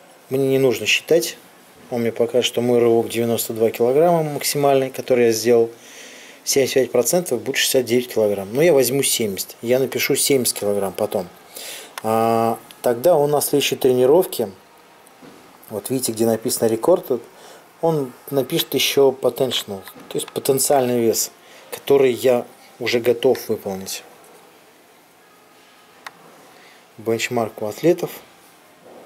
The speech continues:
Здесь есть уже результаты у ребят.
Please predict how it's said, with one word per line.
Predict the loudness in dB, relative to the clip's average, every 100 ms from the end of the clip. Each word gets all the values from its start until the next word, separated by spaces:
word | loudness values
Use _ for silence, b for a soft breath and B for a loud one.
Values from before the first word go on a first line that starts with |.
| -20 -20 -20 -20 -20 _ -20 B B B B B B B -8
Здесь | -4 0 0 -2
есть | 0 -2 0
уже | 0 4 4
результаты | 2 -4 -4 0 2 2 -2 -4 B B B _ -20 _ -16
у | -8 -2 0 2
ребят. | 0 2 2 2